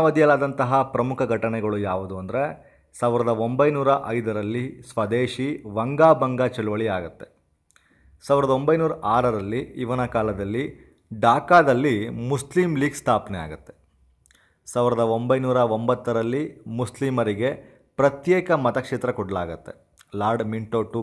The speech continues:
ಕಾಲದಲ್ಲಿ. And ಇವನ ಕಾಲದಲ್ಲಿ ಲಾಲಾ ಲಜಪತ್ ರಾಯ್ ಅವರು ಸೆರೆವಾಸ ಅನುಭವಿಸ್ತಾರೆ.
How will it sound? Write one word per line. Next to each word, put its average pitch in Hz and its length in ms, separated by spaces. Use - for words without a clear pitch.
ಕಾಲದಲ್ಲಿ. 82 420
And 131 200
ಇವನ 160 200
ಕಾಲದಲ್ಲಿ 139 520
ಲಾಲಾ 123 300
ಲಜಪತ್ 110 440
ರಾಯ್ 98 180
ಅವರು 127 180
ಸೆರೆವಾಸ 123 400
ಅನುಭವಿಸ್ತಾರೆ. 87 520